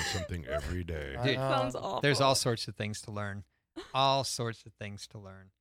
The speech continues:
Speaker 3: Um, so d-, with your dude, do you have to, like, text him and be like, "Hey, this is what I'm about to do. Is that okay? You, you gotta clear it"?
Speaker 4: No.
Speaker 3: That's, man, see, uh,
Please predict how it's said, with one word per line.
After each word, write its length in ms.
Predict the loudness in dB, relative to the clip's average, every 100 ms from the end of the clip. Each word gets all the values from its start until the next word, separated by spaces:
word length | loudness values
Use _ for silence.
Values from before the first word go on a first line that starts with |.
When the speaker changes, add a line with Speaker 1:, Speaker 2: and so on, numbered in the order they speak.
| _ _ _ _ _ 2
Speaker 3:
Um, 300 | 2 2 -4
so 160 | 0 0
d-, 120 | 0
with 260 | -2 0 0
your 120 | -4
dude, 340 | -2 -2 -2
do 80 | -2
you 100 | -2
have 300 | 0 -2 _
to, 100 | -6
like, 240 | -2 -2 -4
text 300 | -2 -2 -2
him 60 | -6
and 60 |
be 80 | -4
like, 160 | -6 -6
"Hey, 220 | -4 -4
this 220 | -4 -10
is 120 | -10
what 100 | -8 -8
I'm 80 |
about 260 | -6 -6 -8
to 80 | -10
do. 240 | -8 -6
Is 100 | -6
that 140 | -8 -8
okay? 480 | -10 -2 0 0
You, 240 | 0 -6 -10 -8
you 80 |
gotta 200 | -4 -4
clear 340 | -6 -4 0 0
it"? 120 | -4 _ _ _ _ _ _ _ _
Speaker 4:
No. 480 | -6 -4 -2 -4 -6 _ _ _ -20 -20 _ -8
Speaker 3:
That's, 280 | -8 -6 -6
man, 220 | -6 -6
see, 360 | -10 -8 -4 -4
uh, 140 | -4